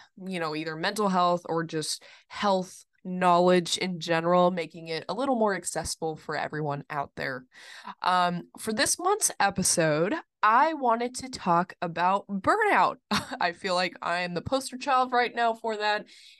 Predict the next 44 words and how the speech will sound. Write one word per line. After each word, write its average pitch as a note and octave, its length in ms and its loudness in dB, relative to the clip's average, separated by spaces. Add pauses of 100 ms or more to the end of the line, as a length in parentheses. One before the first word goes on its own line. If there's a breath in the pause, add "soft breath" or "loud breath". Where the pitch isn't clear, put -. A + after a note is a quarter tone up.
and F#3 260 -4
maybe F#3 220 -4
some F#3 200 -2
of F3 160 -2
you F3 380 -2
<laughs> - 40 -4
are A3+ 260 0
in G3+ 240 -4
the F3+ 80 -2
same E3+ 500 0
boat D#3 320 -2
as D#3 240 -6
me. D#3 320 -6 (560 loud breath)
Um, E3+ 520 0 (140)
I'm F#3 220 -2
veering G#3+ 440 4
the G#3 160 -4
end G3 400 -2
of F#3 200 -4
one F3+ 140 -2
of F3 60 -6
my D#3+ 120 0
grad D#3+ 340 0
school - 320 -4
quarters. E4 680 4
I'm F3 280 -2
finishing F3 400 -6
my D#3+ 200 -6
first D#3+ 380 -8
year, A#3 440 4
going E3+ 300 -4
into D#3 180 -10
my D#3 100 -6
second B3 460 0
year, G#3+ 440 0 (540 loud breath)
and B3+ 160 2
I'm C4+ 60 0
feeling B3+ 320 0
a A#3 60 2
little A3+ 240 0
bit A3+ 180 -2
tired. G3 640 2
<laughs> - 40 -20 (100)
Um, A#3+ 460 0